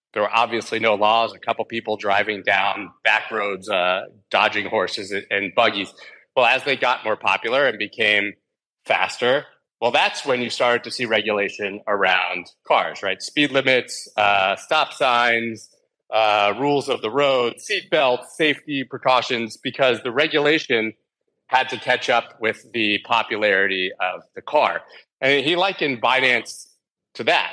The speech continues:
When they started in, you know, the mid two, two tens, there was no kind of regulation. But does that mean that a crypto exchange should not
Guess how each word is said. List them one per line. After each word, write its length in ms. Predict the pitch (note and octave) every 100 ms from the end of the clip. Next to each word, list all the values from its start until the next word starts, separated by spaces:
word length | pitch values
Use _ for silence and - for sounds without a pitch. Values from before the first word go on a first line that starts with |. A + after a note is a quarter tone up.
| -
When 120 | A#2
they 100 | A#2+
started 480 | A2+ - C#3+ D3 C3+
in, 200 | A#2+ A#2
you 80 | A2+
know, 180 | G2 G2
the 60 | G2+
mid 220 | G#2+ A2+
two, 280 | - A#2+ A2+
two 260 | - B2+ G#2
tens, 480 | A2 G2 G2+ B2+ - -
there 140 | C#3
was 380 | C3+ C3+ A#2 - -
no 320 | G#2+ C3+ D#3+
kind 280 | F3+ D#3 C3+
of 80 | A2+
regulation. 800 | A#2 A2 G#2+ G2+ - D3 D#3 D3+
But 120 | C3
does 140 | C3 A#2+
that 180 | C#3+ C#3
mean 180 | C#3+
that 160 | D3 B2
a 220 | A#2 A2
crypto 320 | - C3+ -
exchange 420 | A#2+ - A#2+ A#2+ A#2+
should 180 | A2+
not 260 | G#2+ A2+ A2+